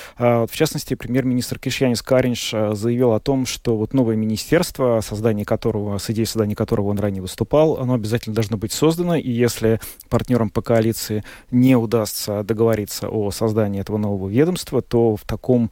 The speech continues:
формате коалиция не сможет, э, существовать. И также очень важный вопрос, который сегодня обсуждался, и это было озвучено публично, что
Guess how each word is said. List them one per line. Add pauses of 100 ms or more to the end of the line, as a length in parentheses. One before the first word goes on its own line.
(160)
формате
коалиция
не
сможет, (400)
э,
существовать.
И
также
очень
важный
вопрос,
который
сегодня
обсуждался,
и
это
было
озвучено
публично,
что